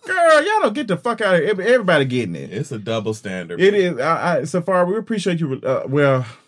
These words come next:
Speaker 2: Hmm.
Speaker 1: one of my guy friends brought up a good point, and he said, Deshaun, to Deshaun Harrison. Y'all can check him out, deshaun harrison dot com.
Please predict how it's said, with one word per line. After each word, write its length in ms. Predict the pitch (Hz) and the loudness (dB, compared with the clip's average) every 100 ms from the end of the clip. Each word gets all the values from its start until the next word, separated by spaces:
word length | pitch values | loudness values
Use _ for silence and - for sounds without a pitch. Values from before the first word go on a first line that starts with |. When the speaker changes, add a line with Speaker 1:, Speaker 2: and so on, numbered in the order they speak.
| _ _ _ _ _ _ _ - | _ _ _ _ _ _ _ -8
Speaker 2:
Hmm. 320 | 131 104 139 | -6 -4 2
Speaker 1:
one 100 | 170 | 4
of 60 | 226 | 4
my 140 | 196 | 4
guy 180 | 156 151 | 4 4
friends 220 | 147 131 | 2 2
brought 160 | 123 120 | 2 2
up 100 | 104 | 0
a 60 | |
good 240 | 98 117 117 | 0 0 0
point, 420 | 120 92 85 53 | 0 0 -2 -4
and 180 | 90 104 | -4 -2
he 180 | 113 107 | -2 -2
said, 480 | 101 90 85 76 | 0 0 0 -2
Deshaun, 480 | 95 113 117 113 123 | -4 -4 0 0 0
to 80 | 156 | 0
Deshaun 420 | 165 156 127 120 | -2 2 2 2
Harrison. 500 | 127 92 87 90 101 - _ _ - | 2 2 0 -6 -10 -12 _ _ -4
Y'all 100 | 104 | -4
can 80 | 110 | -2
check 140 | 113 | -2
him 80 | 113 | 0
out, 120 | 98 | 0
deshaun 300 | 95 110 101 | -2 -2 0
harrison 320 | 104 95 104 | 0 -2 -2
dot 200 | 98 95 | -4 -4
com. 380 | - 95 87 | -4 -2 -2